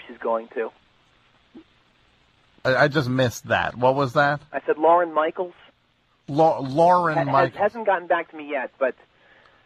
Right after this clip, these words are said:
Speaker 1: from the word I've heard is that she's very interested.
Speaker 2: Um, yeah, I thi-, I, I wonder why she didn't get back to you yet.
Speaker 1: I don't
Speaker 2: Um,
Speaker 1: know. I think I, I heard they do re-, they do, like, the meet and greet with the, the host today. On, on,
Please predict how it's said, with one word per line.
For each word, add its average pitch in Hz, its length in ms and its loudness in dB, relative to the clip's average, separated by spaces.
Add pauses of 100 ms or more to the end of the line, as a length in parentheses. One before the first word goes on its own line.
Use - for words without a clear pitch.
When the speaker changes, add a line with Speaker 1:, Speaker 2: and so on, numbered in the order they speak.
(140)
Speaker 1:
from 151 220 -2 (140)
the 156 80 0
word 190 280 2
I've 165 180 2
heard 151 280 -2
is 131 120 -8
that 127 140 -4 (120)
she's 131 200 -14
very 127 260 -2
interested. - 460 -18 (800)
Speaker 2:
Um, 170 460 6
yeah, 151 340 2
I 135 40 2
thi-, - 260 -6
I, 147 160 2
I 151 180 2
wonder 196 260 -2
why 165 180 4
she 160 360 -4
didn't 143 220 -6
get 127 180 -2
back 117 320 2
to 127 80 -8
you 104 80 -6
yet. 92 420 -8
Speaker 1:
I 120 100 2
don't 107 100 4
Speaker 2:
Um, 101 100 2
Speaker 1:
know. 98 80 -6
I 127 140 -2
think 135 380 -10
I, 127 300 0
I 123 160 0
heard 127 240 -4
they 123 100 -4
do 120 200 -16
re-, 113 220 -16 (260)
they 117 200 -6
do, 117 160 -16
like, 110 220 -12
the 127 60 -20
meet 120 260 -20 (140)
and 113 80 -20
greet 107 260 -18
with - 180 -20
the, - 100 -20 (340)
the 131 80 -10
host 127 260 -8 (140)
today. - 320 -10 (800)
On, 117 140 -12
on, 117 200 -12